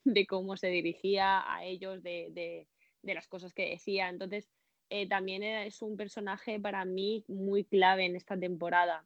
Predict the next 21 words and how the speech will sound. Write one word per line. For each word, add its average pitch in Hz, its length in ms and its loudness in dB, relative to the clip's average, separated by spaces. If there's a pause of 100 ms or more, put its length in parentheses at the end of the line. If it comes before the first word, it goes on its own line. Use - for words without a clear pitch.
También 196 320 0
nos 208 160 -8
ha 220 60 2
dado 208 180 0
un 208 80 -6
poco 202 240 -4
de 190 180 -2
aire, 180 360 2
¿no? 202 200 -12
Porque 185 380 -8
siempre 196 360 -6
ahí 202 140 -2
dentro 208 260 -6
era 208 180 -4
como 202 200 -12
que 185 80 -10
lo 185 140 -6
tenían 190 340 -8
todo 214 140 -6
muy 214 160 -6
controlado 214 720 0